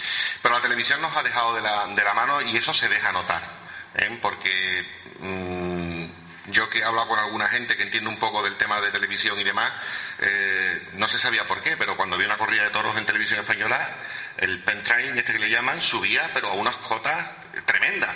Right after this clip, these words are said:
O sea, se llegaban a millones de espectadores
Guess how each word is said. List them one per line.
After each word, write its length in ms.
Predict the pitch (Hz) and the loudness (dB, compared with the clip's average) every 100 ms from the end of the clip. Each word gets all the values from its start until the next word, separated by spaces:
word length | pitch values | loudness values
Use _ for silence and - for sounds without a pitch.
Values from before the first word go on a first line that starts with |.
| - | -6
O 40 | |
sea, 200 | - 104 - - - - | -4 -4 -4 -8 -8 -4
se 160 | - 95 | 0 2
llegaban 360 | 98 117 151 147 | 2 2 2 2
a 80 | |
millones 480 | 123 - 139 165 117 | 2 2 2 2 2
de 60 | 110 | 0
espectadores 600 | - - 113 104 117 | 0 0 2 2 2